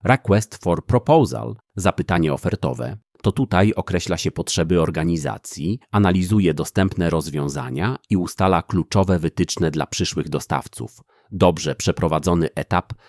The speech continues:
pozwala uniknąć problemów na dalszych etapach oraz zwiększa szanse na wybór najlepszego dostawcy.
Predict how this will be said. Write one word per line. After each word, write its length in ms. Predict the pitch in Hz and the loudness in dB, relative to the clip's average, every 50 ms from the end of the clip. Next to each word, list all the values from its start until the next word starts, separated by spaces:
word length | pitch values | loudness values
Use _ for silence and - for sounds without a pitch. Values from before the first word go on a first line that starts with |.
| _ - _ | _ -8 _
pozwala 420 | - 101 - 85 87 90 90 85 | 0 0 0 2 2 4 4 4
uniknąć 560 | - - 98 90 95 - - - 95 92 - - | 2 2 4 4 4 2 2 0 0 0 0 -2
problemów 560 | - - 87 82 90 92 92 95 87 - - | -2 0 0 4 4 4 4 4 2 0 -2
na 120 | 82 76 | -4 -2
dalszych 480 | 71 82 85 87 82 - - 69 - - | 0 2 2 2 0 -2 -6 -6 -8 -8
etapach 560 | - - - - 58 - - 110 123 - _ _ _ - - - _ | -12 -10 -10 -10 -6 -2 -2 -2 -2 -4 _ _ _ -20 -20 -20 _
oraz 260 | - 123 110 104 92 - | 4 4 4 4 2 0
zwiększa 440 | 92 85 113 127 135 - - 87 | 0 0 2 2 2 0 -2 -4
szanse 380 | - - 90 92 92 - - 87 | -2 0 0 0 0 0 0 0
na 140 | 85 80 76 | 0 0 0
wybór 360 | 80 90 82 80 82 78 78 | 0 -2 -2 -2 -2 -2 0
najlepszego 640 | 78 76 76 76 76 76 - - - 76 69 64 | 0 0 0 0 0 -2 -4 -4 -6 -4 -4 -2
dostawcy. 680 | 60 65 - - - - 127 - - - - 113 - | -4 -4 -6 -6 -6 -6 -6 -6 -10 -14 -14 -14 -16